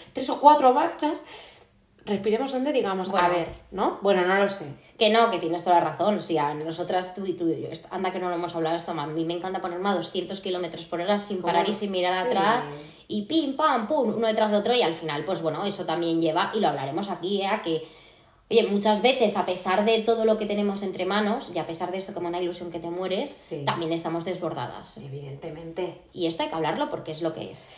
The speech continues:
Speaker 1: Pues esto me va de perlas, lo que dices, para hacer el cierre final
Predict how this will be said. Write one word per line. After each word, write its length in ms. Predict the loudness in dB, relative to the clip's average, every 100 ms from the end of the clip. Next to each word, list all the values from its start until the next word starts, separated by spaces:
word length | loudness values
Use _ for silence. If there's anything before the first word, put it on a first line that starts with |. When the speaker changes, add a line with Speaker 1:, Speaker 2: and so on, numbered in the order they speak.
| -20 _ _
Speaker 1:
Pues 160 | 0 2
esto 180 | 4 6
me 120 | 8 10
va 120 | 10
de 60 | 8
perlas, 520 | 4 6 6 6 6
lo 120 | 2
que 140 | 4 2
dices, 760 | 2 0 -2 0 -2 -4 -12 -20 -20 _ _ _ -4 4
para 240 | 6 6
hacer 380 | 4 2 2 0
el 200 | 0 0
cierre 540 | 0 0 2 0 -4 -4
final 460 | -6 -6 -4 -6